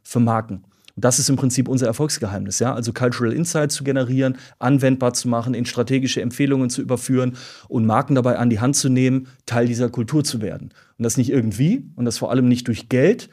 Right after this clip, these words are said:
sondern über Authentizität, über Kredibilität, über nachhaltige Investments, über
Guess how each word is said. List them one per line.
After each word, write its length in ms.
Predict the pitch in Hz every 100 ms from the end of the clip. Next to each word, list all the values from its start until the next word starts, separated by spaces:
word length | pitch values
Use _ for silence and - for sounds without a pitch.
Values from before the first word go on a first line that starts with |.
| _
sondern 480 | - 127 135 131 131 -
über 240 | 123 120
Authentizität, 1040 | 127 127 131 123 123 - 117 - 127 127
über 160 | 120 117
Kredibilität, 1040 | 113 135 127 120 120 117 113 123 120 120 - - - - - -
über 220 | 151 131
nachhaltige 640 | 117 120 127 127 120 123 110
Investments, 680 | 117 123 - 131 117 113 -
über 440 | 143 120 113